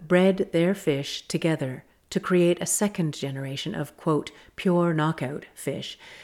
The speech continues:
that only have edited cells. This step ensures Kinoshita and his colleagues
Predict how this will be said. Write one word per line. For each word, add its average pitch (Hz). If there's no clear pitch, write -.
that -
only 185
have 143
edited 143
cells. 135
This 214
step 170
ensures 180
Kinoshita 156
and 151
his 165
colleagues 139